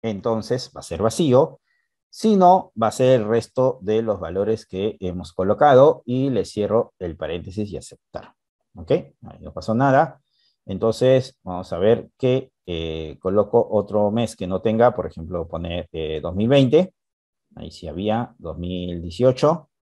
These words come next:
Ahí ya no aparece. Entonces, mm, tanto el número de tareas no me aparece y el tema de, en este caso, de, eh,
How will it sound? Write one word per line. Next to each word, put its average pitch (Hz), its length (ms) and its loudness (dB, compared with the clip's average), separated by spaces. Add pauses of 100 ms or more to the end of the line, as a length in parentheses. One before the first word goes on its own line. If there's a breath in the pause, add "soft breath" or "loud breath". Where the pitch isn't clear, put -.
(520)
Ahí 104 220 0
ya 104 100 2
no 101 80 0
aparece. - 400 -8
Entonces, 107 460 -2
mm, 117 480 -2
tanto 147 560 0
el 107 100 0
número 117 240 0
de 117 60 -2
tareas 139 480 2
no 98 80 -8
me 98 80 -4
aparece 113 540 -2
y 92 100 -6
el 85 160 -8
tema 101 280 -2
de, 104 320 0
en 87 200 -8
este 85 180 -14
caso, 104 480 -4 (480 soft breath)
de, 135 420 4
eh, 82 880 -4